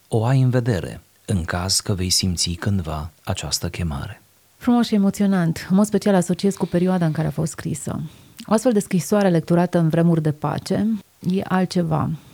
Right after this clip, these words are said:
Speaker 2: Ar trebui să călătorim puțin în contextul în care a fost scrisă, cu pierderile omenești de rigoare, cu milioane de oameni care stăruiesc în rugăciune, se,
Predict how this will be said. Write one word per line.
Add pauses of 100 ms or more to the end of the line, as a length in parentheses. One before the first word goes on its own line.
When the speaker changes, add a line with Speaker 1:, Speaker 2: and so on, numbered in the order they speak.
Speaker 2:
Ar
trebui
să
călătorim
puțin
în
contextul
în
care
a
fost
scrisă,
cu
pierderile (180)
omenești
de
rigoare,
cu
milioane
de
oameni
care (400)
stăruiesc
în
rugăciune,
se,